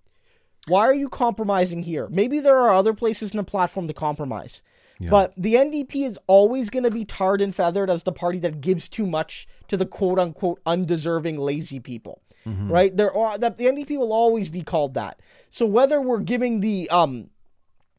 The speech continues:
Speaker 1: people on O D S P fourteen hundred, seventeen two, people are still gonna attack us as giving too much money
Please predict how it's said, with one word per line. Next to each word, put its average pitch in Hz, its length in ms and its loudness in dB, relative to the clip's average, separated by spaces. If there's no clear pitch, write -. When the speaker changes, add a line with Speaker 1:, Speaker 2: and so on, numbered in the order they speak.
Speaker 1:
people 233 200 2
on 214 360 2
O 214 140 4
D 208 120 0
S 202 160 2
P 208 160 -6
fourteen 190 500 -4
hundred, 190 320 -4
seventeen 180 680 -4
two, 185 440 -6
people 254 280 0
are 247 80 4
still 240 300 2
gonna 233 220 -2
attack 208 420 2
us 190 140 -2
as 170 100 -6
giving 175 300 -4
too - 160 -8
much 220 200 -4
money 180 360 -2